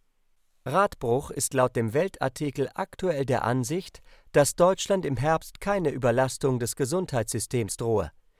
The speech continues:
Die vierte Impfung im Herbst, von Gesundheitsminister Lauterbach eher verlangt als empfohlen,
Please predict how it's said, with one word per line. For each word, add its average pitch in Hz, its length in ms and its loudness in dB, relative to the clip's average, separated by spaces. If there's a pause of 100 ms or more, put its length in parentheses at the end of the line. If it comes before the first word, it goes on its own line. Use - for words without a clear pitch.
(400)
Die 143 80 4
vierte 226 380 2
Impfung 170 440 0
im 107 80 0
Herbst, 139 520 -2
von 117 260 -2
Gesundheitsminister 131 880 0
Lauterbach 123 640 2
eher 135 220 2
verlangt 135 500 0
als 120 160 -2
empfohlen, 170 580 0